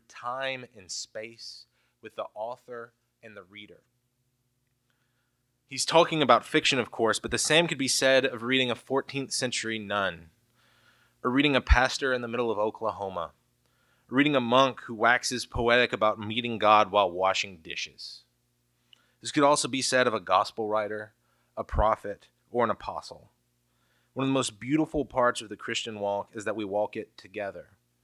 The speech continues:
We walk it not only with the people in this room, but we walk it with the Christians that have come before us, and if you write, the Christians who will become, come after us. We have the opportunity to walk with those that have come before us just as we walk with each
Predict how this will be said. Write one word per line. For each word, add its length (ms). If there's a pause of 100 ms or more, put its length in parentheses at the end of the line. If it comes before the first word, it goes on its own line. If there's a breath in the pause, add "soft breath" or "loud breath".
(360)
We 120
walk 340
it 160 (300)
not 240
only 200
with 200
the 80
people 320
in 80
this 180
room, 460 (340)
but 80
we 80
walk 260
it 140
with 180 (240)
the 80
Christians 460
that 140
have 120
come 200
before 400
us, 360 (800)
and 300 (380)
if 200
you 140
write, 420 (140)
the 100
Christians 440
who 80
will 80
become, 340 (160)
come 260
after 320
us. 220 (2250 soft breath)
We 120
have 140
the 120
opportunity 600
to 180
walk 540
with 200
those 240
that 100
have 120
come 160
before 360
us 180
just 340
as 180
we 80
walk 340
with 140
each 160